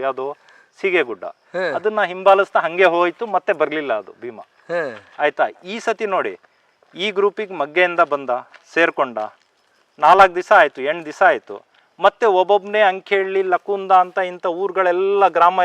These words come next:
Speaker 1: ಎಲ್ಲ ರೋಡಲ್ಲೇ ಓಡೋದು ಗ್ರಾಮದಲ್ಲಿ.
Speaker 2: ಹೇ.
Speaker 1: ಓಡಾಡ್ಕೊಂಡು ಈಗ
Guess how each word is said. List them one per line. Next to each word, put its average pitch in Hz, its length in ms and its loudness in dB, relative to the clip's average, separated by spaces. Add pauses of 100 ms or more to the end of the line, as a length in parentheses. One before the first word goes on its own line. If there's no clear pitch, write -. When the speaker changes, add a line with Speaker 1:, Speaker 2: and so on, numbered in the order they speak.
Speaker 1:
ಎಲ್ಲ 185 260 4
ರೋಡಲ್ಲೇ 190 540 0
ಓಡೋದು 143 320 2
ಗ್ರಾಮದಲ್ಲಿ. 117 500 -6 (340)
Speaker 2:
ಹೇ. 147 120 -4 (380)
Speaker 1:
ಓಡಾಡ್ಕೊಂಡು 214 540 4
ಈಗ 220 60 -4